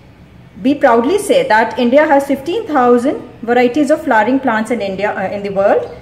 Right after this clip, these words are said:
which accounts for six percent of the total world's share.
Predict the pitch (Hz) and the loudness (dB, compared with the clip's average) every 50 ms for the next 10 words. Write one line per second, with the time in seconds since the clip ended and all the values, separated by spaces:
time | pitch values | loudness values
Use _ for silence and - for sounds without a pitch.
0 | - - - - 302 302 - 285 285 262 254 277 294 285 - 339 - - 330 - | -20 -10 -6 -4 -2 0 0 0 2 2 2 2 2 2 0 -2 -2 -2 -8 -10
1 | - - 277 254 - - 285 294 262 - 359 403 392 - 247 247 - 330 415 480 | -4 -2 0 0 0 0 -2 -4 -4 -4 -6 -4 0 0 0 0 0 -4 -6 -6
2 | - - - - - - 208 233 240 269 302 262 - - - - - - - - | -8 -10 -16 -18 -10 -4 0 2 2 2 2 -2 -6 -12 -20 -20 -18 -6 -2 0
3 | - 214 180 160 - - - - | 2 2 2 0 -2 -6 -10 -18